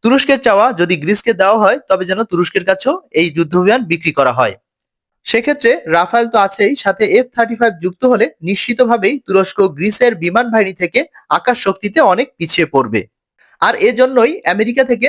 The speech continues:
সিঙ্গেল ইঞ্জিন বিশিষ্ট এফ সিক্সটিন কেনার পাশাপাশি ডাবল ইঞ্জিনের ইউরোফাইটার টাইফুন কেনার জন্য জোর প্রচেষ্টা চালিয়ে যাচ্ছে। তুরস্কের এই ইউরোফাইটার টাইফুন কেনার প্রচেষ্টা দেশটির সামরিক সক্ষমতা বাড়ানোর জন্য একটি গুরুত্বপূর্ণ পদক্ষেপ হবে।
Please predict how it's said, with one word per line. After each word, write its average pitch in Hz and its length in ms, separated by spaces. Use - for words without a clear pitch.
সিঙ্গেল 226 380
ইঞ্জিন 214 240
বিশিষ্ট 226 300
এফ 208 160
সিক্সটিন 226 380
কেনার 208 280
পাশাপাশি 240 400
ডাবল 196 340
ইঞ্জিনের 220 400
ইউরোফাইটার 208 600
টাইফুন 185 380
কেনার 240 260
জন্য 214 200
জোর 180 280
প্রচেষ্টা 190 440
চালিয়ে 143 400
যাচ্ছে। 117 320
তুরস্কের 262 420
এই 254 160
ইউরোফাইটার 214 500
টাইফুন 185 380
কেনার 240 260
প্রচেষ্টা 214 420
দেশটির 170 360
সামরিক 185 340
সক্ষমতা 196 460
বাড়ানোর 185 380
জন্য 208 220
একটি 165 220
গুরুত্বপূর্ণ 170 540
পদক্ষেপ 156 480
হবে। 107 240